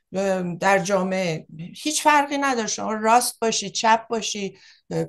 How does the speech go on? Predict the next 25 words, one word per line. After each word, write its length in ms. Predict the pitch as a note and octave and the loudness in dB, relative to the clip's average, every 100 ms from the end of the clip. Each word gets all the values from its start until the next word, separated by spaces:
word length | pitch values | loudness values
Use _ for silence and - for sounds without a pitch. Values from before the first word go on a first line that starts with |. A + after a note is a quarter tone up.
| - | 2
کرد، 320 | A#3+ B3 A#3 | 4 4 2
ترک، 320 | - A#3 A#3+ A#3 | -2 0 0 -2
لور 360 | G#3+ A3+ B3 B3 | 0 4 4 2
باشی، 320 | G3+ G3+ G#3 | -4 -6 -6
همه 460 | F3 A3 A#3 A#3+ A#3+ | -6 0 0 2 0
با 220 | G#3 G3 | -2 -4
هم، 400 | G3+ G#3 A#3 C4 | -6 -6 -6 -6
همه 240 | A3 G3+ | -6 -4
هفت 300 | A3+ A3 F#3 | 0 2 0
سین 300 | - A3+ A#3 | 0 -4 -2
میچینن، 600 | B3 B3 - B3 B3 B3+ | -2 -4 -4 -2 -2 -2
میچیدن، 680 | B3+ A3+ G#3+ - C4 C4 C4 | -2 -4 -2 -2 0 0 0
میچینن، 640 | A#3 A3 - C4+ C4 B3+ B3 | -2 -4 -4 -4 -4 -6 -8
چهارشنبه 500 | - G#3+ G#3 F#3+ F#3 | -6 -4 -2 -2 -4
سوری 320 | F#3 F#3+ F#3+ A3+ | -6 -4 -2 -2
رو 80 | |
پاس 400 | A#3+ G#3 A3 - | 0 0 0 -2
می‌داشتن 560 | B3 A#3+ A#3+ - A#3+ A#3+ - _ _ _ F3+ | -4 -2 -2 0 -2 -2 -4 _ _ _ 2
و 380 | G#3+ A3+ A#3 - _ | 4 6 4 -2 _
نوروز 380 | F3+ G3 G3+ G#3 | -6 -4 -2 -2
رو 60 | F#3 | 0
جشن 420 | D3 C3 - - | 0 -2 -4 -8
می‌گرفتن. 440 | - - - _ _ _ _ _ _ _ _ _ _ _ | -16 -18 -20 _ _ _ _ _ _ _ _ _ _ _
این 280 | D#4 F4 F4+ | -2 0 2
نکته 600 | C4+ - - A3+ A3+ | 0 -2 0 0 0